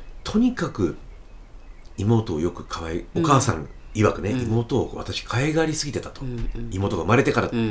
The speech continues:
Speaker 1: こと。
Speaker 2: うん。
Speaker 1: で、きっと無意識のうちに、「あなたお姉ちゃんなんだから」
Speaker 2: 「しっかりしてるから大丈夫よね」とかね。
Speaker 1: 「大丈夫よね」ってことをね、
Speaker 2: うん。
Speaker 1: 俺はそんなにもう今記憶にないけども、
Speaker 2: うん。
Speaker 1: きっと言われてたんだと思う。
Speaker 2: うん。
Speaker 1: で、俺の記憶にあるのは、「あなたがお兄ちゃんなんだから」っていうことをすごく覚えてる。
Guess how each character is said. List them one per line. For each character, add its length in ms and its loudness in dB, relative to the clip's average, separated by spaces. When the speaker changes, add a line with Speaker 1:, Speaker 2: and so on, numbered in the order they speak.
Speaker 1:
こ 80 -2
と。 180 0
Speaker 2:
う 20 -6
ん。 20 -8
Speaker 1:
で、 100 2
き 120 -4
っ 20 -18
と 100 8
無 140 6
意 60 6
識 160 2
の 60 6
う 40 2
ち 100 4
に、 160 0
「あ 100 0
な 120 0
た 120 -2
お 100 -2
姉 180 2
ち 120 -2
ゃ 40 0
ん 60 -4
な 100 -8
ん 100 -8
だ 100 -12
か 160 -6
ら」 180 10
Speaker 2:
「し 140 6
っ 20 0
か 100 8
り 80 6
し 40 0
て 100 10
る 80 8
か 80 8
ら 60 6
大 180 8
丈 80 6
夫 60 4
よ 120 4
ね」 200 -4
と 80 -6
か 60 -10
ね。 80 -10
Speaker 1:
「大 220 6
丈 120 4
夫 60 4
よ 120 4
ね」 100 2
っ 60 -2
て 120 -2
こ 120 0
と 100 2
を 60 0
ね、 200 -2
Speaker 2:
う 40 4
ん。 40 10
Speaker 1:
俺 100 12
は 120 8
そ 140 2
ん 60 6
な 60 8
に 80 8
も 100 10
う 40 10
今 120 8
記 120 0
憶 160 4
に 80 4
な 80 6
い 60 4
け 100 0
ど 80 0
も、 100 2
Speaker 2:
う 20 2
ん。 20 -6
Speaker 1:
き 100 -6
っ 40 -14
と 100 4
言 120 8
わ 80 6
れ 100 4
て 80 -10
た 80 4
ん 20 4
だ 60 -4
と 60 -4
思 120 -6
う。 40 -6
Speaker 2:
う 40 -2
ん。 140 -2
Speaker 1:
で、 40 8
俺 200 12
の 100 10
記 100 2
憶 200 4
に 100 8
あ 60 10
る 80 2
の 100 4
は、 260 4
「あ 140 6
な 140 10
た 100 12
が 80 10
お 100 6
兄 160 10
ち 80 8
ゃ 60 10
ん 60 4
な 80 6
ん 60 2
だ 100 4
か 80 -2
ら」 100 -6
っ 20 -8
て 120 0
い 20 4
う 40 4
こ 120 -6
と 100 -4
を 40 -2
す 320 0
ご 100 8
く 100 2
覚 140 0
え 60 0
て 80 -8
る。 100 -12